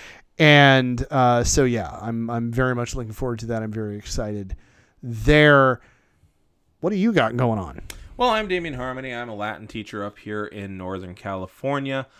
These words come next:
Speaker 2: Uh, let's see, what could I tell you? My kids both know how to cook according to Marvel and Dungeons and Dragons.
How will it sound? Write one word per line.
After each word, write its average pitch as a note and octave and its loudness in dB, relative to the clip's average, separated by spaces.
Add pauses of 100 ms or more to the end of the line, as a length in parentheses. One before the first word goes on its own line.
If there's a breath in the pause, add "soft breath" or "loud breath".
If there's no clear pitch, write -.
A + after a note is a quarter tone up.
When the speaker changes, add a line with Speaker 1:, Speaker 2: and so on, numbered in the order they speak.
(260 soft breath)
Speaker 2:
Uh, A2+ 0
let's A#2+ -10
see, G#2+ -6
what G#2+ -8
could A2+ -10
I G#2 -4
tell A2+ -10
you? G2 -8
My G2 -12
kids C3+ -10
both A#2+ -10
know A#2 -10
how A2 -10
to G2+ -8
cook C#3 -12
according A2 -12
to F#2+ -18
Marvel A2 -8
and F#2+ -12
Dungeons F2+ -12
and E2+ -14
Dragons. A#2+ -10